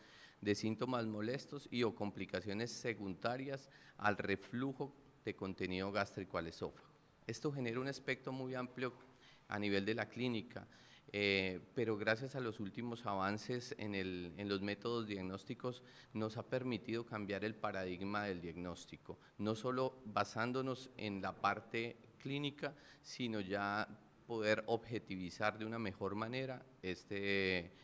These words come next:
el, el diagnóstico de la enfermedad por reflujo gastroesofágico. Esto nos permite, pues, al haber ten-, tener un, un enfoque en el diagnóstico moderno y escalonado que nos va a llevar a tener unas mejores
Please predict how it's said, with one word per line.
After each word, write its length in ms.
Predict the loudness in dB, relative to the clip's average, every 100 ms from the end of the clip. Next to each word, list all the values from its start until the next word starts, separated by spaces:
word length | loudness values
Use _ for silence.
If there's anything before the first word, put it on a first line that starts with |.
| -6
el, 180 | -2 0
el 140 | 2
diagnóstico 640 | 4 2 2 -2 -6 -4 -2
de 60 |
la 60 | -2
enfermedad 380 | -4 -6 -6 -6
por 160 | -4
reflujo 460 | -4 -4 -4 -2 -2
gastroesofágico. 920 | -4 -6 -8 -8 -12 -14 -16 -18 -20 -20 -20 -14 -6
Esto 260 | -2 0
nos 160 | 0 0
permite, 460 | -2 0 0 0
pues, 340 | -6 -6 -6 -4
al 140 | -4
haber 300 | -2 0 0
ten-, 220 | -2 -10 -10 -4
tener 300 | 2 4 4
un, 220 | 2 0
un 160 | 0 2
enfoque 600 | 0 0 0 0 -4 -12 -14 -20 -20 -16 -4
en 200 | 0 0
el 100 | 0
diagnóstico 640 | 0 0 -4 -6 -4 0
moderno 460 | 2 6 4 4 -2
y 100 | -4
escalonado 760 | -4 -4 -4 -2 -2 -2 -4
que 140 | -8
nos 180 | -6 -6
va 420 | 2 4 4 2 -2
a 140 | 0
llevar 500 | 4 4 4 2 -4
a 220 | -4 -2
tener 320 | 0 2 2 0
unas 220 | 0 0
mejores 840 | 0 -2 -2 2 4 4 2